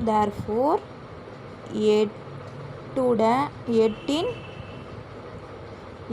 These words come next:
எட்நூறு சதவீதமானது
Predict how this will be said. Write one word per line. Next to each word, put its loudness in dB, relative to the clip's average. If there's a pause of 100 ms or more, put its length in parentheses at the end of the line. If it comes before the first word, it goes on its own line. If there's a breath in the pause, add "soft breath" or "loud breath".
(160)
எட்நூறு 4 (1600)
சதவீதமானது 4